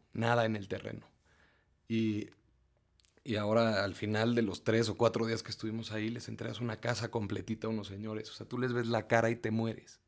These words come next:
Te mueres de la felicidad. O sea, tú le estás dando una casa a ellos, pero ellos a ti te están dando mucho más, eso te lo aseguro.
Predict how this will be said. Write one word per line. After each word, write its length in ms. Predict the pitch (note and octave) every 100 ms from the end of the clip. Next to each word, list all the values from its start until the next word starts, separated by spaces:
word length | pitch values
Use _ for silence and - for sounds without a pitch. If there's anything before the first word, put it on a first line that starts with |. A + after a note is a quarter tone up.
| _
Te 100 | A2
mueres 400 | A2+ A#2+ A#2 A2+
de 80 | A2+
la 100 | A2
felicidad. 540 | A2+ A2 - - - - - - - - - _
O 40 | -
sea, 360 | A#2 A2 G2+
tú 100 | -
le 60 | B2+
estás 200 | B2+ B2
dando 180 | A#2+ B2
una 160 | A#2 G#2+
casa 240 | A2 G#2+
a 40 |
ellos, 200 | A2 G#2+
pero 160 | G#2 G#2+
ellos 160 | A2 G#2+
a 80 | G#2+
ti 120 | A2
te 100 | -
están 220 | - G#2+
dando 200 | G#2+ G#2+
mucho 300 | A2 G#2 G2+
más, 200 | G2+ F#2+
eso 180 | G#2 G#2+
te 100 | -
lo 100 | -
aseguro. 380 | - - -